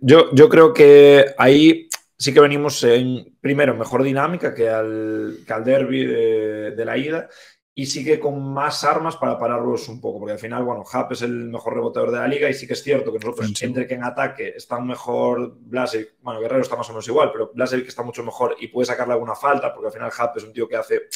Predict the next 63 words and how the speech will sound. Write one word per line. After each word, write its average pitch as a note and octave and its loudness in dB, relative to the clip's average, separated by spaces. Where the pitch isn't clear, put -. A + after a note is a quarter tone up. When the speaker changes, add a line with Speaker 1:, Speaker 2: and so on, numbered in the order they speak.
Speaker 1:
bastantes B2+ -6
faltas, C3+ -2
a A2+ -2
veces A2+ -2
en A#2 -10
algunos A#2 -4
partidos A#2 -4
se A2+ -6
va A2+ -2
rápido, C#3+ -2
y C#3 -10
los C#3+ 4
minutos D#3 -4
que - -6
esté E3 -6
Magnay, D3+ -4
eh, A#2+ 0
al A#2+ 0
final C3 -4
es D#3+ -6
un E3 -10
tío D3+ -2
que C#3 -2
ha C3 -2
jugado B2 0
creo A#2+ -6
que A2+ -4
doce B2 -4
y A2+ -8
catorce B2 -6
minutos D#3 -8
en D3 -8
los A#2+ -6
dos A#2+ -6
partidos C3+ -4
que C3 -14
jugó D3+ 0
y C#3 -4
ha C3+ 2
sido D3+ 2
el B2+ 2
máximo B2 -4
rebotador A#2 0
del A2 -2
equipo. - -12
Eh, G#2+ -6
no A#2+ -4
es A#2 -10
fácil, A2 -6
en G#2+ -20
doce, A2+ -6
catorce A#2 -6
minutos, B2+ -6
coger B2 0
ocho B2 2
y G#2+ -8
cinco A2 -8
rebotes. G#2+ -2
Entonces, A2 -4
bueno, A#2 -4
yo A#2 -4
creo B2+ -2
que B2+ -2